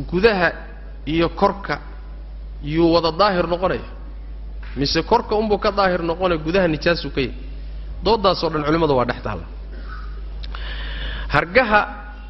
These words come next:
xayawaanaadka oo dhan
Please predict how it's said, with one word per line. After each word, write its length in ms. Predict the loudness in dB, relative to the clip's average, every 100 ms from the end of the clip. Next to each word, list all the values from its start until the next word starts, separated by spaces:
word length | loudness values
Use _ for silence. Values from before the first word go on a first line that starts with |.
| -14 -14 -12 -12 -10 -10 -6 2
xayawaanaadka 960 | 4 6 6 6 6 4 2 -2 -2 0
oo 140 | 4 2 2
dhan 180 | 2 4